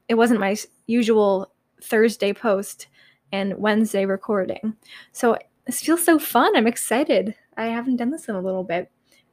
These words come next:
Um, but as always, gonna start off with a positive thing that happened today. And that's definitely, I've been roller skiing a lot lately, and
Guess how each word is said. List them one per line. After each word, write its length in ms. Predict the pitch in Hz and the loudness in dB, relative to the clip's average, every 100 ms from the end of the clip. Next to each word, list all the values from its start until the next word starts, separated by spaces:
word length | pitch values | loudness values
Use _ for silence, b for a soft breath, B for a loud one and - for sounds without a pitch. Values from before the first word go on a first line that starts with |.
| _ | _
Um, 580 | 254 240 214 202 226 240 - _ _ _ _ _ - | 2 4 4 2 -2 -4 -8 _ _ _ _ _ 2
but 200 | 254 240 | 2 4
as 240 | - 240 277 | 2 2 2
always, 500 | 254 254 254 269 277 | 2 4 4 2 0
gonna 140 | 240 | -4
start 240 | - 220 233 | 0 0 0
off 80 | |
with 100 | 240 | -2
a 40 | 233 | -4
positive 480 | - 202 240 233 226 | -2 -2 0 -4 -2
thing 160 | 233 | -2
that 100 | 247 | -2
happened 360 | 247 202 220 214 | -2 -4 -4 -4
today. 360 | 202 202 240 b b b b b _ - | 0 0 -2 b b b b b _ -4
And 280 | 226 220 214 | 0 2 2
that's 160 | 247 | 2
definitely, 360 | 269 269 381 359 - | 2 2 2 2 2
I've 140 | 240 | 2
been 180 | 392 254 | 2 4
roller 320 | 185 196 262 | 2 2 -2
skiing 460 | - - 294 302 302 | -4 -4 -2 0 0
a 60 | |
lot 280 | 302 302 294 | 0 0 0
lately, 480 | 311 302 311 302 - | -2 -4 -4 -6 -6
and 320 | 220 226 202 | -4 -2 -4